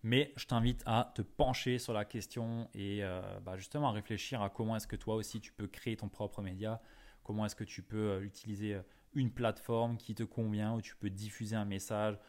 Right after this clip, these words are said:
où tu peux apporter de la valeur à tes prospects pour, bah, développer ton activité ou même si tu veux juste t'amuser, bah, aussi, euh, t'amuser, bah, c'est aussi OK, hein. Euh, moi, le blog que j'avais fait à l'époque, c'était pour m'amuser.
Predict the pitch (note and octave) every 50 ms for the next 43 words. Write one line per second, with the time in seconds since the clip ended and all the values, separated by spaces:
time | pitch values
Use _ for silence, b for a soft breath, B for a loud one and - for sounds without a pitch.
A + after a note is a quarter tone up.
0 | B B B - G2+ - G2+ - - G#2 G2 G2 - A2+ - - A#2+ G#2+ G#2 G#2
1 | G2+ G2 G2 G#2 G2+ G2+ G#2+ A2 G#2+ - - - - G2 - - G#2+ - - G#2
2 | F#2+ - - A2 G#2+ A2 A2 B B B B B B _ - G#2+ A2 A#2 A2 G#2
3 | F#2+ F2+ G2 F#2 G2 G2 F2 G#2 F#2+ - A2+ G2+ G2+ G2 - - - G2 F#2 -
4 | - C3+ D3 D3+ C#3 A2+ G#2 G2+ G2+ G2 - - - - F#2+ F#2+ F#2+ F2+ G2 G#2+
5 | - - - G#2+ G2+ G2+ G2+ F#2+ G2+ G#2+ A#2 A2+ G2 F2 F2+ F#2 F#2 F#2+ F#2 -
6 | - G#2+ G2+ F#2+ F2+ - F#2+ F#2+ F#2 E2+ E2+ F#2+ G#2+ G#2+ F2+ F2 - - F2+ -
7 | - - F2+ - - C#3 B2 A#2 A#2+ B B B B B B B - G2 F#2 F#2+
8 | G#2 G#2+ G#2 F#2+ G2+ G#2+ G2+ - - A2 G2 G2 F#2+ F#2+ - - F#2+ F2 E2+ -
9 | A#2+ A#2+ - - - - - G2 G2 F#2 F#2+ G#2 G#2 B2+ C3 A#2+